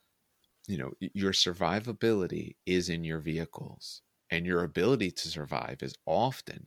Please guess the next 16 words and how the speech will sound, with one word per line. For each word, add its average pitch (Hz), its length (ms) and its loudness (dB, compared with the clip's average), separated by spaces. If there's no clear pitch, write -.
in 85 160 -4
what 82 280 -4
they 85 200 2
can 139 200 -4
do 165 460 -2
or 127 100 -2
what 120 200 -4
some 120 180 -4
of 113 100 -6
your 113 140 -4
special - 380 2
weapon 82 320 -6
squads - 340 -6
can - 160 -10
do. - 120 -10
And 87 380 2